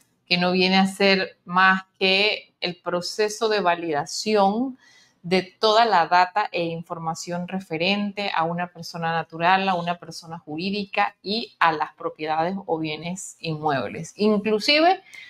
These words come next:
un due diligence o diligencia debida puede ser aplicada a múltiples cosas,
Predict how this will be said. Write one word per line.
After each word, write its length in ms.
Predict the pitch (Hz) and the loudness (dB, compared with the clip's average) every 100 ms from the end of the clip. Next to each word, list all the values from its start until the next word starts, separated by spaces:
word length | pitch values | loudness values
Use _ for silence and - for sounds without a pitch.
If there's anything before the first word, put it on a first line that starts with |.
| - - - | -20 -14 0
un 300 | 196 208 202 | 2 2 2
due 120 | 202 | 2
diligence 520 | 240 240 240 254 - | 2 2 2 2 2
o 80 | 185 | 0
diligencia 540 | 175 165 175 170 185 | 2 0 0 0 2
debida 360 | 190 175 190 190 | 2 4 2 2
puede 200 | 175 175 | 0 -2
ser 180 | 175 170 | 0 -2
aplicada 560 | 175 165 - 156 160 - | -2 -4 -2 0 0 -2
a 80 | |
múltiples 560 | 160 165 160 170 160 143 | -8 -8 -12 -16 -20 -20
cosas, 400 | - - - - | -12 -12 -12 -20